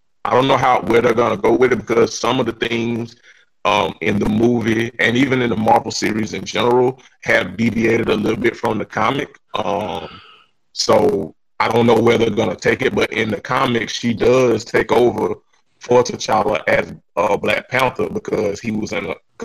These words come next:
in, for a temporary period, because he was, uh, in a coma.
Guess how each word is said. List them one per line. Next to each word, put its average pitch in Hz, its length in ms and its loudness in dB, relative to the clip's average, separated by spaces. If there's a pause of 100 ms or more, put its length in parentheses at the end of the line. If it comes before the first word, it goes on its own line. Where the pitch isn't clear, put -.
(140)
in, 104 280 0
for - 220 0
a - 20 0
temporary - 420 -4
period, 131 280 0
because - 220 -6
he - 120 -6
was, 95 140 -14 (120)
uh, 98 240 0
in - 160 -4
a - 80 -12
coma. 120 400 -2